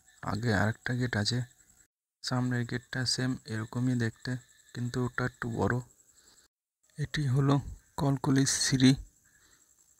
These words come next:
এই সিঁড়িতে নেমে অনেক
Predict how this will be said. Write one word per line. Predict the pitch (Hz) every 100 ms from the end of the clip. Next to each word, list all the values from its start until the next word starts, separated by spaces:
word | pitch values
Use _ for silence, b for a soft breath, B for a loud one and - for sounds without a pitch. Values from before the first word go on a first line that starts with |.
| _ _ _ _ - -
এই | 131 139
সিঁড়িতে | 131 - 131 139 139 139 143 - _ - - _
নেমে | 131 135 131 135 -
অনেক | 135 127